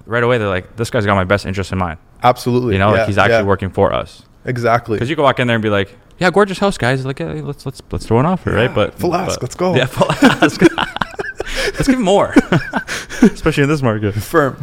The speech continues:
Speaker 2: <laughs>
Speaker 1: But yeah, in-, integrity, honesty, being transparent, like you said before, and you just, you said earlier, just you wanna run the business as a reflection of yourself.
Speaker 2: Absolutely.
Speaker 1: Right.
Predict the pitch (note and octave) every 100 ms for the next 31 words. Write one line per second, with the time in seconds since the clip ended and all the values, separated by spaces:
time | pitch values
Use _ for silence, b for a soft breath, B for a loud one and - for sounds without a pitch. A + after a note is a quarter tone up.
0 | B2+ - G#3 A2 C3+ B2+ - C3 C3+ A#2+
1 | A2 A#2 C#3 C3+ C3+ C3 A2 A2+ G#2+ A2+
2 | A2 G2+ G#2+ - G2+ - G2+ G#2 G2+ F2
3 | F#2 F#2 F#2+ F#2+ - F#2+ F#2 F#2+ F#2 b
4 | b b b - F#2+ F#2 F#2 F#2 - -
5 | _ _ G2 G2 G2 G2 F#2+ F2+ - _
6 | _ - G2+ G#2+ - - G#2+ - G#2+ F#2+
7 | G#2 G2 F#2+ F2+ F2+ G2 F2+ - - -
8 | F2+ G2 G2+ G2 G#2 F#2+ G2 G2 G2+ -
9 | F#2 F#2 F2 - F#2+ G2 F2 F2 - A#1
10 | - - - G#2 - G#2+ F#2 E2+ - F2+
11 | F2+ F2